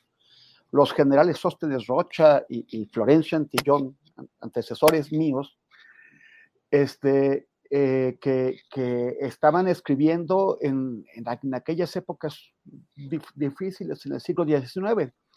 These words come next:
En aquel tiempo no se entendía el periodismo como ahora. El periodismo era un instrumento de lucha,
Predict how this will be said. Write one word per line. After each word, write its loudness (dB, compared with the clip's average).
En 0
aquel 2
tiempo 0
no 4
se -2
entendía 2
el 2
periodismo 0
como -6
ahora. -4
El -10
periodismo 0
era 2
un 0
instrumento 0
de 0
lucha, -6